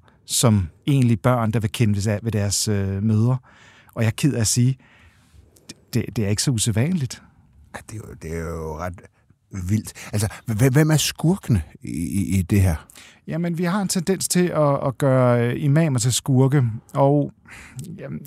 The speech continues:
Speaker 1: nogle gange så har imamer også en rolle. Den ægteskabskontrakt, jeg havde med her, den er underskrevet af en imam.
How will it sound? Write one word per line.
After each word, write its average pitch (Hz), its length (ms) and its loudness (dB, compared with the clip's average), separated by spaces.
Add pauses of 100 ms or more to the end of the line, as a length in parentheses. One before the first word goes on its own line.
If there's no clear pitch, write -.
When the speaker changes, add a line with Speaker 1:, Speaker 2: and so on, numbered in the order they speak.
(140)
Speaker 1:
nogle 165 300 2
gange 127 240 4
så 147 120 0
har 127 300 2
imamer 120 380 0
også 120 240 -2
en 131 40 2
rolle. 107 240 2
Den 170 340 0
ægteskabskontrakt, 127 800 0
jeg 127 80 4
havde 135 100 6
med 113 100 6
her, 110 120 2
den 185 160 2
er 233 60 4
underskrevet 202 420 4
af 123 40 4
en 113 60 4
imam. 135 320 4